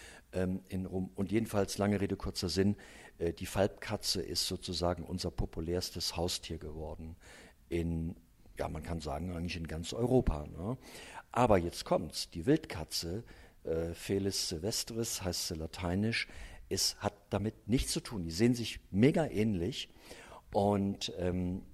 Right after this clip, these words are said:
das ist einfach, äh, eine wilde Katze, so wie es eben auch in, in Afrika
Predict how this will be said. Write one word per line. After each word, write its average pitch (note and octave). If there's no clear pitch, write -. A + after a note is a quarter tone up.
das B2
ist -
einfach, A2+
äh, F#2+
eine F2+
wilde B2+
Katze, B2
so F2
wie G2+
es G#2
eben F#2+
auch -
in, F2
in E2
Afrika G#2+